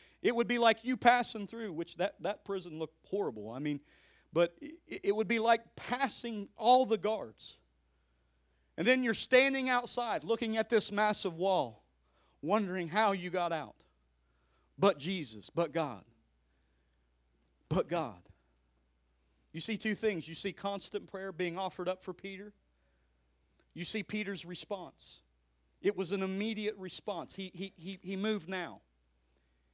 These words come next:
You know, listen, you've got, you've got to move. In twenty twenty-four, you've got to, you've got to move quickly as the Lord's speaking. If you're resting on an idea, you're resting on a thought, you, you, you've got to, uh, how do you turn that into faith?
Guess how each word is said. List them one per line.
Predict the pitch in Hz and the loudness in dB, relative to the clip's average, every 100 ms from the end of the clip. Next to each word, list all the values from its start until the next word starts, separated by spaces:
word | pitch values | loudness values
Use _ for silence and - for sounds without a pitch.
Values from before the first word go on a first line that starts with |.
| _ | _
You | 175 202 | -6 -4
know, | 185 | -2
listen, | 208 - 165 | -4 -4 -2
you've | 185 165 | 0 4
got, | 214 190 | 4 2
you've | 175 151 | -4 0
got | 220 214 | 0 0
to | 208 | -6
move. | 190 208 165 117 | -6 -6 -8 -6
In | 175 | -8
twenty | 165 214 220 | -6 -6 -6
twenty-four, | - 214 208 180 214 170 | -6 -6 -6 -6 -4 -4
you've | 180 160 | -4 0
got | 214 - | 0 0
to, | 180 - - - | -8 -8 -20 -8
you've | 175 160 | 0 6
got | 226 233 | 6 6
to | 214 | -2
move | 208 220 202 | 0 -2 -4
quickly | - 233 226 190 151 | 0 2 2 -4 -6
as | 180 175 | -2 -2
the | 170 | -2
Lord's | 165 180 156 | -4 -4 -6
speaking. | - 170 165 113 92 _ _ _ _ _ _ _ _ _ _ - | -10 -12 -14 -18 -20 _ _ _ _ _ _ _ _ _ _ -2
If | 190 190 | -2 2
you're | 196 | 6
resting | 220 220 233 214 | 6 6 2 2
on | 220 | 2
an | 214 | 2
idea, | 214 208 190 214 | 2 2 2 0
you're | 202 190 | 0 2
resting | 214 208 220 208 | 2 2 -2 -4
on | 202 | -4
a | 190 | -2
thought, | 214 208 208 | 0 0 0
you, | 202 - | -4 -2
you, | 202 | -4
you've | - 185 | -4 2
got | 180 208 | 4 4
to, | 180 - - - | 2 -4 -20 -8
uh, | - - - | -8 -6 -4
how | 156 220 233 | 8 8 8
do | |
you | 208 | 4
turn | 214 226 220 | 2 2 2
that | 208 202 | 2 2
into | 196 180 | 0 -6
faith? | 160 202 165 - | -6 -6 -6 -8